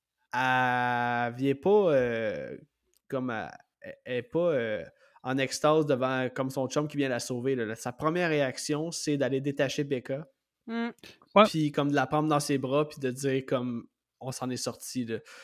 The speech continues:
Speaker 3: Ouais, mais
Speaker 1: Ça,
Speaker 3: c'est
Speaker 1: j'ai
Speaker 3: comme si
Speaker 1: vraiment
Speaker 3: c'était
Speaker 1: trouvé
Speaker 3: sa
Speaker 1: ça cool.
Speaker 3: Ouais,
Speaker 2: Ouais.
Speaker 3: puis ça, c'était comme si c'était sa fille, dans le fond, là. Ça,
Speaker 1: Ouais.
Speaker 3: tu sais, son bébé, il est pas né. Fait que peut-être t'as raison, finalement, qu'elle a fait plusieurs fausses couches, parce
Speaker 2: Je
Speaker 3: qu'elle
Speaker 2: suis
Speaker 3: dit
Speaker 2: sûre
Speaker 3: comme,
Speaker 2: que «
Speaker 3: Si je
Speaker 2: oui.
Speaker 3: suis pour perdre celui que j'ai dans mon ventre, ben, comme au moins, je vais en sauver une. »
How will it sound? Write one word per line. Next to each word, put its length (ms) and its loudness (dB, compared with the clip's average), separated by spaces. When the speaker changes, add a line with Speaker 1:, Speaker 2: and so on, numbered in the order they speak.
Speaker 3:
Ouais, 80 8
mais 120 8
Speaker 1:
Ça, 80 4
Speaker 3:
c'est 80 12
Speaker 1:
j'ai 80 4
Speaker 3:
comme 80 8
si 40 4
Speaker 1:
vraiment 140 4
Speaker 3:
c'était 100 10
Speaker 1:
trouvé 160 6
Speaker 3:
sa 120 2
Speaker 1:
ça 40 2
cool. 320 0
Speaker 3:
Ouais, 140 6
Speaker 2:
Ouais. 100 10
Speaker 3:
puis 80 0
ça, 140 0
c'était 160 2
comme 120 4
si 40 -2
c'était 160 0
sa 160 2
fille, 180 -4
dans 120 0
le 60 2
fond, 220 0
là. 100 -2
Ça, 440 -4
Speaker 1:
Ouais. 160 4
Speaker 3:
tu 120 -18
sais, 140 0
son 180 2
bébé, 220 6
il 80 8
est 40 8
pas 200 8
né. 240 6
Fait 140 -2
que 80 -18
peut-être 280 4
t'as 120 4
raison, 320 6
finalement, 420 0
qu'elle 160 -2
a 60 0
fait 200 -2
plusieurs 380 0
fausses 320 0
couches, 240 -4
parce 140 -4
Speaker 2:
Je 80 -6
Speaker 3:
qu'elle 40 2
Speaker 2:
suis 100 0
Speaker 3:
dit 60 0
Speaker 2:
sûre 80 0
Speaker 3:
comme, 120 2
Speaker 2:
que « 60 2
Speaker 3:
Si 60 -2
je 20 0
Speaker 2:
oui. 80 2
Speaker 3:
suis 60 -2
pour 140 0
perdre 300 4
celui 240 2
que 80 2
j'ai 100 6
dans 140 6
mon 160 4
ventre, 220 2
ben, 100 2
comme 160 4
au 100 6
moins, 140 6
je 60 -4
vais 60 2
en 80 -2
sauver 380 2
une. » 240 0